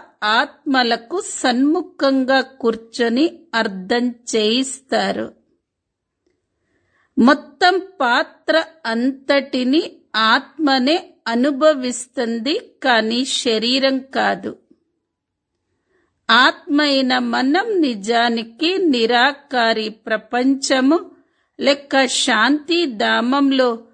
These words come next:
ఉండేవారిమి అని మీ బుద్ధిలోకి వచ్చింది. ఇది ఎవ్వరికీ తెలియదు, అలాగే స్వయం అర్థం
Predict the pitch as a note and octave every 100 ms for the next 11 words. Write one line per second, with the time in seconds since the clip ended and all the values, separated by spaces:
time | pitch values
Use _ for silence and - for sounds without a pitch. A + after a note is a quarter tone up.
0 | _ _ _ A3+ C4 C#4+ D4+ F4+ F#4 D4
1 | B3 A#3+ A#3+ A#3+ B3 B3+ - - A3+ B3+
2 | F#4+ F#4 B3 B3 G3+ G3 G#3 G3 A3 D4+
3 | C#4 A#3+ A#3 - C4 A3+ G#3 G3 - -
4 | A#3 G#3+ F#3+ - - _ _ _ _ _
5 | _ _ _ _ _ _ _ _ - A#3
6 | B3+ A#3+ A3 G3 G3 A3+ C4 C4+ C4+ C4
7 | B3 - - G#3 G#3 A#3 B3 A#3+ A4 B4
8 | _ _ _ _ - A3 A#3+ A#3+ A#3 A3
9 | B3 A#3+ - A#3+ B3 C#4+ G#4 - _ A#3+
10 | A#3 G3 F#3+ C4+